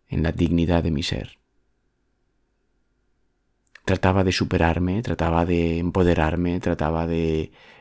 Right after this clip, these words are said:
conseguir y de vencer, y al final es otra cosa, ¿no? Como dice una de las citas del curso, "En mi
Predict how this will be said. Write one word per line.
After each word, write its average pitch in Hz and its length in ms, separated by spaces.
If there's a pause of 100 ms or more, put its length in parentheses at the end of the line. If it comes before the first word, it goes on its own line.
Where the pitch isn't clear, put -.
(300)
conseguir 95 920 (600)
y - 160
de 82 120
vencer, 95 800 (480)
y - 80
al 104 80
final 98 400
es - 400 (460)
otra - 220
cosa, - 320
¿no? 107 220 (1700)
Como 80 200
dice 85 220
una 87 140
de 82 80
las 80 140
citas 85 600 (140)
del 78 160
curso, - 480 (1000)
"En 92 220
mi 92 420